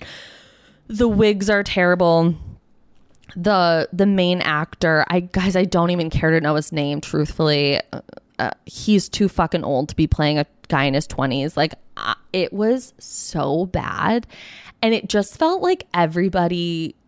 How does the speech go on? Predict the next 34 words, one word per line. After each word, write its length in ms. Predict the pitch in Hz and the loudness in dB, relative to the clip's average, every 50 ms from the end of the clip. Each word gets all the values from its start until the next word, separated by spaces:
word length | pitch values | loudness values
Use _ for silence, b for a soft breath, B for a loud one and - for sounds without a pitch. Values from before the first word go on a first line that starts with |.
| _ _ _ _ _ _ _ _ _ _ _ | _ _ _ _ _ _ _ _ _ _ _
was 380 | 175 180 180 196 190 180 - | -10 -4 -2 -2 -2 -2 -4
trying 640 | _ - - - 190 170 170 165 170 165 170 175 170 | _ -14 -8 -2 0 2 4 4 4 2 0 -2 -2
so 340 | 160 - - - - 165 151 | -6 -6 -6 0 0 0 0
hard 360 | 160 160 156 165 151 156 156 | 0 -2 -2 0 0 0 0
to 100 | - 175 | -4 -6
be, 140 | 165 156 143 | -4 -4 -4
like, 180 | 139 139 135 - | -4 -4 -6 -6
a 60 | 151 | -8
serious 540 | - - - - 147 135 131 135 156 151 - - _ - | -8 -6 -6 -4 -2 0 0 0 -2 -4 -6 -14 _ -10
actor. 680 | - - - - _ - - - 247 262 277 294 311 294 | -8 -8 -8 -10 _ -8 -2 2 4 4 6 6 4 4
Like, 220 | 254 202 180 - | 2 0 0 -2
it 180 | - - 170 - | -4 -2 -2 0
was 220 | - 190 175 180 | 0 -2 -4 -4
just 260 | 180 - 180 170 - - - 175 | -4 -2 -2 -2 -4 -10 -16 -16
really, 320 | 170 170 175 180 170 175 - _ | -6 0 2 2 2 0 0 _
it's 200 | 202 190 - - | -2 -2 0 0
like, 200 | 226 214 - - B B B B B B B _ | -2 -2 -2 -6 B B B B B B B _
to 120 | - 254 | 2 4
me, 360 | 240 226 214 208 208 214 233 277 | 4 4 4 4 2 2 2 2
it 80 | 349 | 0
felt 420 | - - - - 185 175 160 - - | -2 -6 0 2 4 4 2 0 0
like 360 | 160 165 147 147 147 - - - | 0 2 2 2 0 -2 -6 -4
when 160 | 180 185 180 | -2 0 2
they 120 | 175 170 | 2 2
were 120 | 175 175 180 | 2 2 0
doing 400 | 175 185 180 175 175 175 170 160 | 0 0 0 0 0 0 0 0
their 260 | 165 151 143 147 - - | 0 2 2 0 -2 -2
interview 460 | - 165 160 160 160 160 160 160 156 156 | -2 -2 0 0 -2 -2 -4 -4 -6 -4
bites, 800 | 156 147 135 135 135 123 104 - _ _ - - - - - - _ _ | 0 0 0 0 0 -2 -6 -8 _ _ -12 -10 -8 -10 -10 -12 _ _
you 160 | 190 190 180 | -6 -4 -4
know, 180 | 165 147 143 | -2 -4 -4
how, 200 | 147 151 160 156 156 - _ _ _ _ _ _ _ _ - - | -4 -4 -6 -6 -6 -10 _ _ _ _ _ _ _ _ -16 -12
if 100 | - - | -6 -6
you 120 | 196 175 | -6 -6